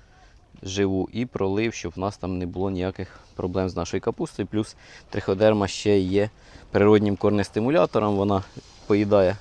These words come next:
різні хвороби і також допомагає розвиватися кореневій. Відео про триходерму у вас зараз з'явиться по підсказці. Робимо якусь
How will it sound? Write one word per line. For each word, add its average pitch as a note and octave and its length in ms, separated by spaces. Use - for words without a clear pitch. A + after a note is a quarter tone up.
різні A2 280
хвороби D3+ 440
і A2 100
також A2 300
допомагає G2 580
розвиватися G2 540
кореневій. F#2 560
Відео A2 320
про G#2 140
триходерму A#2 560
у G2+ 60
вас G2+ 160
зараз F#2 300
з'явиться F#2 380
по - 120
підсказці. E2 560
Робимо A#2 420
якусь A2+ 380